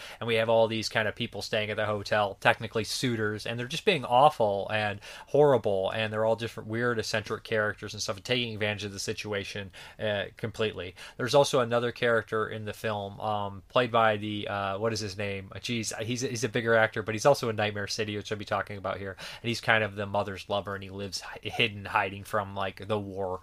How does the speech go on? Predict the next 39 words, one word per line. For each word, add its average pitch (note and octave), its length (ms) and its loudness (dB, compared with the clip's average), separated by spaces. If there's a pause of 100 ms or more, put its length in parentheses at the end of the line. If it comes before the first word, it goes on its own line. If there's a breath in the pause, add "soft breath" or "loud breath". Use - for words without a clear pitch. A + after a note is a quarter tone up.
um, G2 320 -6
because G#2 240 -6
he, A2 200 -8
if G#2+ 100 -10
he's G#2 140 -6
arrested, F#2 480 -4
you F#2 100 -12
know, F2 200 -10
yada F2+ 260 -6
yada, F2 220 -6
the F2+ 40 -8
Nazis F2 380 -10
will - 80 -18
take - 200 -10
him G2+ 80 -6
out. G#2+ 260 -2 (280 loud breath)
So, D#3 400 6
um, B2+ 320 4 (1080 loud breath)
fair-, - 360 4
fa-, F#3 240 8
fairly F#3 580 6
soon, C3+ 460 2
the B2 80 -2
mother, B2+ 400 6
a A2+ 100 -6
spoiler C3+ 340 4
here, A#2 140 0
passes A#2 440 4
away A#2+ 220 2
and A2 100 -2
leaves A2+ 200 -6
the G#2+ 80 -4
daughter A2+ 320 4
to F#2+ 140 -12
take A2+ 200 -2
care G#2 200 -2
of G2 80 -4
everything. G#2+ 640 -2
And A2 300 -2